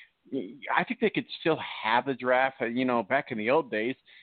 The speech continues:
uh, the draft would just kinda happened, and it wasn't the big, uh, fan. I, I know it's a great experience for fans to go and watch, but if they could do the draft without fans, but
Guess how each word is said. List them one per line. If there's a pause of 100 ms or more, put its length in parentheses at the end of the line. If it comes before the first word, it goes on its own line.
(180)
uh,
the
draft
would
just
kinda
happened,
and
it
wasn't
the
big, (320)
uh, (100)
fan.
I,
I
know
it's
a
great
experience
for
fans
to
go
and
watch,
but (520)
if (180)
they
could
do
the
draft
without
fans,
but